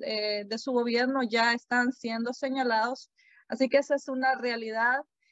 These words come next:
eh, que vivimos en nuestro país y que evidentemente tiene un impacto muy fuerte, eh,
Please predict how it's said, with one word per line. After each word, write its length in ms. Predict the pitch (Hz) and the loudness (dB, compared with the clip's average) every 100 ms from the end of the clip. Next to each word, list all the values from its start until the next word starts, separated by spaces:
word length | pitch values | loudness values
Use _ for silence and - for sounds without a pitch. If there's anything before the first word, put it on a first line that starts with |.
| _ _ | _ _
eh, 560 | - 233 233 226 226 226 - | -6 -2 -2 -2 -4 -6 -4
que 140 | 233 | -4
vivimos 420 | 233 226 262 311 | -2 -2 0 0
en 160 | 311 269 | 0 0
nuestro 320 | 254 220 226 | -2 -4 -6
país 600 | 214 208 233 269 370 - | -2 -2 -2 -4 -6 -8
y 160 | 247 233 | -6 -6
que 1040 | - 233 220 214 214 214 208 208 202 156 - - - | 0 2 4 6 6 6 6 4 2 2 -4 -8 0
evidentemente 1160 | 226 226 214 247 302 330 302 262 269 285 339 - _ _ _ - | 0 2 0 0 0 -2 -2 -2 -6 -4 -6 -8 _ _ _ -2
tiene 600 | 262 254 262 269 277 277 - | 2 4 4 4 4 4 0
un 580 | 262 269 277 285 285 - | 0 2 2 0 -2 -6
impacto 760 | 240 247 240 - 247 254 - 254 | -4 -4 -4 0 -2 -2 -4 0
muy 300 | 247 294 285 | 0 0 -4
fuerte, 840 | - 254 254 254 - 277 277 254 | -2 0 0 -2 -2 -2 -2 -6
eh, 580 | - 226 220 214 214 214 | -10 -10 -8 -4 -4 -4